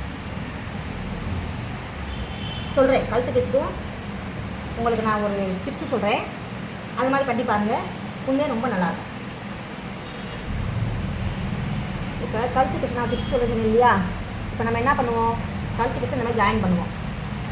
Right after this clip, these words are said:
ஜாயின் பண்ணி அப்படியே தைச்சிருவோம். ஆனா நம்ம அப்படியே தைச்சா அந்த துணி வந்து சுருண்டுக்கிட்டே வரும், பின்னாடி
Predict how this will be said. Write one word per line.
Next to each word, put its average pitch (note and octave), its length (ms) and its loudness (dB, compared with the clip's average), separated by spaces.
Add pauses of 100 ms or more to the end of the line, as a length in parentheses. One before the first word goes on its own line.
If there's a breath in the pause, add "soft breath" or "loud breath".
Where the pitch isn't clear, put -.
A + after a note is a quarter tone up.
(600)
ஜாயின் C4 240 4
பண்ணி C4+ 200 4
அப்படியே C4+ 220 0
தைச்சிருவோம். G3+ 400 2 (460)
ஆனா G3 160 6 (100)
நம்ம G#3+ 140 4
அப்படியே G#3 260 2
தைச்சா G#3+ 260 4 (120)
அந்த A#3+ 180 4
துணி D4+ 180 2
வந்து C4+ 140 2
சுருண்டுக்கிட்டே D#4 460 2
வரும், G#3+ 180 4
பின்னாடி A#3 240 2